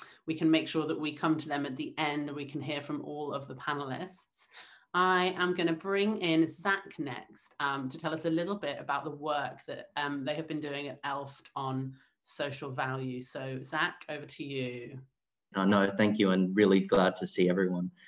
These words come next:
Speaker 2: and really wanting to share our journey with social value and how we integrated that into the procurement function at East London. So just a brief introduction. Um, so,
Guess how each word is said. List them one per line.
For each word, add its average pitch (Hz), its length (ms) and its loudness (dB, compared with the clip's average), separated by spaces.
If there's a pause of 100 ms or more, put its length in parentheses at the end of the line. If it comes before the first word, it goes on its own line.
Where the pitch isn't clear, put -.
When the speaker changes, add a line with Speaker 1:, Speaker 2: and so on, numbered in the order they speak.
(240)
Speaker 2:
and 98 120 6
really 98 280 8
wanting 98 240 4
to 98 120 -2
share 98 380 4
our 95 200 4
journey 98 560 4
with 95 120 -4
social 95 340 0
value 92 340 0
and 90 160 0
how 92 160 -2
we 92 120 0
integrated 98 560 0
that 92 240 -2 (360)
into 95 200 -2
the 90 80 2
procurement 95 480 -2
function 92 340 -2
at 90 180 -2
East 90 200 -4
London. 98 420 0 (3750)
So 110 220 6
just 120 240 4
a 113 80 8
brief 101 320 4
introduction. 95 720 2
Um, 92 260 2
so, 98 540 2